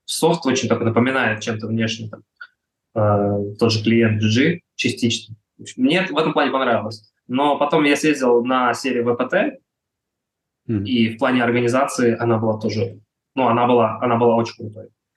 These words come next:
Speaker 1: То есть, э, в этом, ну, если сравнивать с Авсоком в С Ш А, то это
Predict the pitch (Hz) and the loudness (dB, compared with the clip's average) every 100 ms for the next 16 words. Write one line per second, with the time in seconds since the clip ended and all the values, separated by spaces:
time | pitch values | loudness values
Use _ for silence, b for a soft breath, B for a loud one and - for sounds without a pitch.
0 | _ _ 113 107 - - 110 104 101 104 | _ _ -6 -4 -6 -8 -4 -2 -2 0
1 | 113 117 110 - 127 113 117 120 - 135 | 0 2 -2 0 2 4 2 2 0 -2
2 | 123 117 110 110 - 127 107 104 113 - | 2 2 2 0 0 0 0 -2 -6 -2
3 | 127 160 - _ _ - - _ - 110 | -2 -4 -10 _ _ -20 -20 _ -20 -4
4 | - 113 | 0 0